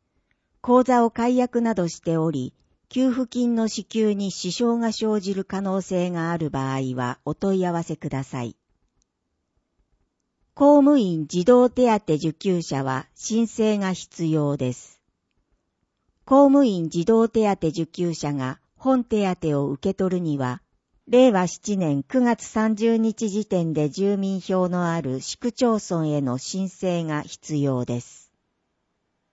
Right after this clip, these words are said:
申請方法。所属庁から児童手当受給証明済みの申請書の配布を受けた後、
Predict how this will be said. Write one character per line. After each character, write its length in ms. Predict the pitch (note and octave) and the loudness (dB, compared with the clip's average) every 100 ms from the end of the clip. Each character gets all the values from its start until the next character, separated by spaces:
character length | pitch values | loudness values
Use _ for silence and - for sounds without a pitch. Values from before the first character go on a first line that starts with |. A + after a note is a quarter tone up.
| _ _ _ | _ _ _
申 280 | - B3 C4 | -6 0 0
請 300 | - B3+ A#3+ | 4 4 4
方 320 | A3 G#3+ G3 E3 | 2 2 2 0
法。 500 | C3+ C3+ C3 B2+ - _ _ _ _ _ _ _ | -2 -2 -4 -6 -14 _ _ _ _ _ _ _
所 220 | - G#3 | -4 2
属 260 | F3+ - - | 2 0 -2
庁 260 | A#3 G#3+ | 2 2
か 160 | - E3+ | 2 -2
ら 240 | C#3 C#3+ _ _ | -2 -4 _ _
児 140 | F#3 F#3 | -6 2
童 220 | C#4+ C#4 | 4 4
手 260 | D4 C4+ A#3 | 2 2 2
当 100 | E3+ | -2
受 180 | D#3 | -2
給 300 | D#3 A#3 B3+ | -6 -2 -2
証 300 | A#3+ A#3+ A3+ | 0 2 2
明 260 | A3+ A3 G#3+ | 2 0 0
済 160 | F#3+ F#3 | -2 -4
み 180 | F#3 | -2
の 280 | F3 D#3+ D#3+ - | -2 -2 -4 -8
申 300 | - A#3 A#3+ | -6 -4 -2
請 300 | - A#3 A#3 | 0 0 0
書 160 | A3 | -2
の 100 | F#3 | -2
配 300 | D#3 E3+ F3+ | -4 -4 -4
布 220 | F3 F3+ F3 | -4 -2 0
を 100 | E3+ | 0
受 180 | F#3 F3 | -2 -6
け 20 | |
た 160 | D3 | -4
後、 500 | C#3+ C#3+ - C#3+ C3+ | -4 -4 -6 -6 -6